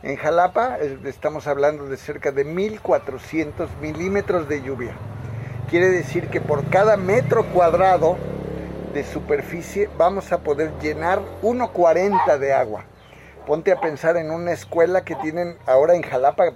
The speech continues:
prácticamente todas las escuelas tienen un cobertizo en su patio. Son una buena cantidad de techo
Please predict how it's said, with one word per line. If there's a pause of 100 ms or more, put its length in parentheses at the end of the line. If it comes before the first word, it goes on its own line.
prácticamente
todas
las
escuelas
tienen
un
cobertizo
en
su
patio. (600)
Son (220)
una
buena
cantidad
de
techo